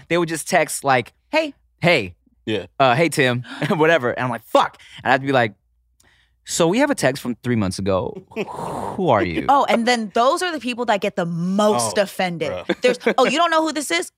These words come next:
Speaker 1: Nah, if I knew who this was, I wouldn't be asking you,
Speaker 3: Yeah.
Speaker 1: "Who are you?"
Speaker 3: Like, why would, why do you think you were so memorable?
Speaker 1: Oh, I
Speaker 3: <laughs> Say your name in your first text.
Speaker 1: Thank
Speaker 3: Yeah.
Speaker 1: you.
Speaker 2: Have you ever given a, a fake number?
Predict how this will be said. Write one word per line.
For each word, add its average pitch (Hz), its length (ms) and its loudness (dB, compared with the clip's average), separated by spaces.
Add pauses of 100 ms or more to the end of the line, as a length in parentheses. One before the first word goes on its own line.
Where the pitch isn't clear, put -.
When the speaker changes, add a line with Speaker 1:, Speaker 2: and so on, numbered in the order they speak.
(100)
Speaker 1:
Nah, 208 340 4
if 190 100 -2
I 202 80 2
knew 254 140 0
who 269 100 0
this 196 220 -4
was, 220 300 2
I 202 60 -2
wouldn't 196 180 -6
be 185 180 -8
asking 214 460 0
you, 170 280 -6
Speaker 3:
Yeah. 240 120 -2
Speaker 1:
"Who 208 520 -2
are 202 240 -2
you?" - 440 -14
Speaker 3:
Like, 104 100 -4
why 110 220 2
would, 120 140 2
why 113 180 0
do 117 120 -4
you 120 80 0
think 113 280 -2
you 104 100 -4
were 104 140 -4
so 101 580 -4
memorable? 185 480 -10
Speaker 1:
Oh, 185 680 0
I 180 260 4
Speaker 3:
<laughs> 175 100 -4
Say 117 100 4
your 131 140 2
name 131 320 2
in 113 80 -4
your 107 100 -4
first 110 320 -6
text. - 400 -8
Speaker 1:
Thank 160 220 2
Speaker 3:
Yeah. 104 160 -4
Speaker 1:
you. - 60 -6
Speaker 2:
Have 165 120 -2
you 220 60 2
ever 208 100 0
given 190 240 -4
a, 156 140 -2
a 139 40 -6
fake 156 240 -6
number? 160 360 -8